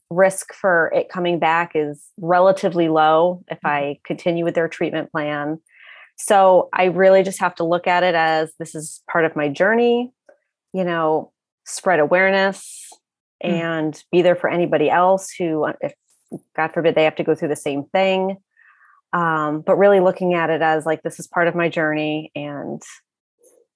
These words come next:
Speaker 2: Yeah, it is what it
Speaker 1: Yeah.
Speaker 2: is.
Speaker 1: It is
Speaker 2: Yeah.
Speaker 1: what it is.
Speaker 2: I, I, I, you know, I get that. I think you reach a certain point. It took me a little bit longer. You're leaps and bounds ahead of where I was,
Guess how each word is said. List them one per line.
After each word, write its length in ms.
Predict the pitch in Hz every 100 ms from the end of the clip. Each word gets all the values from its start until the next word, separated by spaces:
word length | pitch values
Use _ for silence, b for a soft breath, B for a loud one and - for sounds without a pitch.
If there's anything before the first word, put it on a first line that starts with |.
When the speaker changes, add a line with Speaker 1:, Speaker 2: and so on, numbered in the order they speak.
| _ _ _ _ _ 165
Speaker 2:
Yeah, 220 | 170 156 _ _ _ -
it 80 | 185
is 200 | 185 190
what 80 | 196
it 120 | 196
Speaker 1:
Yeah. 60 | 190
Speaker 2:
is. 260 | 180 - _ _ _
Speaker 1:
It 80 | 170
is 40 |
Speaker 2:
Yeah. 120 | 202 208
Speaker 1:
what 100 | 214
it 100 | 240
is. 480 | 247 196 - - _ _ _ _ _ -
Speaker 2:
I, 180 | 285 269
I, 160 | 214 208 214
I, 20 | 233 220
you 160 | 220 214
know, 120 | 226
I 100 | 208
get 220 | 208 214
that. 120 | 202 170
I 100 | 190
think 320 | 190 247 240 B B
you 120 | 220 220
reach 220 | 240 233
a 80 | 220
certain 380 | 226 214 214
point. 440 | 220 240 208 185 -
It 140 | 233
took 180 | - 349
me 140 | 339
a 60 | 302
little 180 | 277 254
bit 140 | 247
longer. 420 | 220 214 220 180
You're 320 | 170 190 220 190
leaps 320 | 214 233 208
and 100 | 185
bounds 300 | 196 190 180
ahead 200 | 175 170
of 80 | 165
where 220 | 165 170
I 160 | 180 165
was, 380 | 165 - -